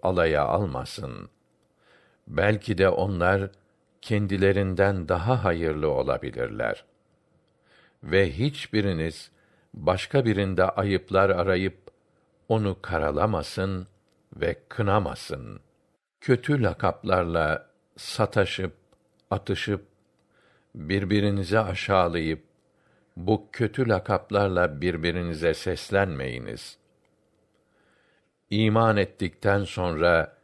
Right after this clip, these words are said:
kötü bir at sahibi olmak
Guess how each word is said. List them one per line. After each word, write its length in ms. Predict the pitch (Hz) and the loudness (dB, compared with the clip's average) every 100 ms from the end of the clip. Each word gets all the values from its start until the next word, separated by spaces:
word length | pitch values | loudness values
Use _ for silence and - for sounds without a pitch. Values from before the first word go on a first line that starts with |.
| _ _ _ | _ _ _
kötü 400 | - - - 131 | -10 -10 -4 -4
bir 300 | 104 90 87 | 0 0 0
at 140 | 92 - | -4 -6
sahibi 560 | - 98 85 73 73 | -4 -2 0 -2 0
olmak 720 | 92 82 90 80 87 85 - | 4 4 4 0 -2 -4 -10